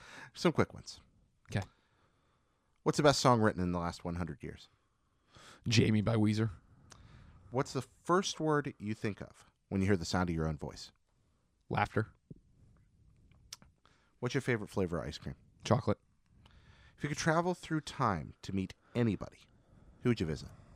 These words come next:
Speaker 2: Oof, I always think, I, can I bring 'em with me, or am I just talking to 'em?
Speaker 1: You're just talking to 'em.
Speaker 2: You know, I have all the things in my pockets?
Speaker 1: You can give 'em the things in your pockets.
Speaker 2: I would love to see, like, Ben, Benjamin Franklin, see some of the shit we got now.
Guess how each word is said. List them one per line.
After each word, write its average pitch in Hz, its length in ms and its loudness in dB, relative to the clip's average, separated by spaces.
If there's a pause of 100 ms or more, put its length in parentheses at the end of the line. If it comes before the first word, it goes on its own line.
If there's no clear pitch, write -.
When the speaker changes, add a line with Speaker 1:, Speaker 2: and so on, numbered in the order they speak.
(300)
Speaker 2:
Oof, 120 240 2
I 147 80 10
always 208 160 10
think, 170 240 2
I, 123 220 4 (220)
can 160 120 6
I 135 60 8
bring 135 260 10
'em 156 100 6
with 156 160 8
me, 190 80 6
or - 20 8
am 156 80 8
I 113 60 10
just 113 140 2
talking 101 260 6
to 80 40 -2
'em? 90 60 2
Speaker 1:
You're 110 60 6
just - 80 2
talking 82 220 8
to 62 80 -6
'em. - 60 -8 (340)
Speaker 2:
You 117 120 2
know, 120 60 8
I 117 40 10
have 120 120 8
all 120 120 8
the 117 60 6
things 127 180 4
in 123 40 4
my 131 100 4
pockets? 156 360 4 (400)
Speaker 1:
You 151 80 -4
can 180 60 -2
give 160 100 2
'em 110 40 0
the 92 40 -2
things 87 220 -2
in 135 60 -8
your 127 60 -6
pockets. - 160 4
Speaker 2:
I 185 80 12
would 196 120 12
love 160 160 12
to 143 60 8
see, 143 180 6
like, 117 160 8
Ben, 113 320 4
Benjamin 104 360 2
Franklin, 92 320 2
see 92 240 2
some - 160 -4
of - 20 -2
the 76 60 -4
shit - 200 0
we 87 80 0
got 85 160 -4
now. 85 220 -6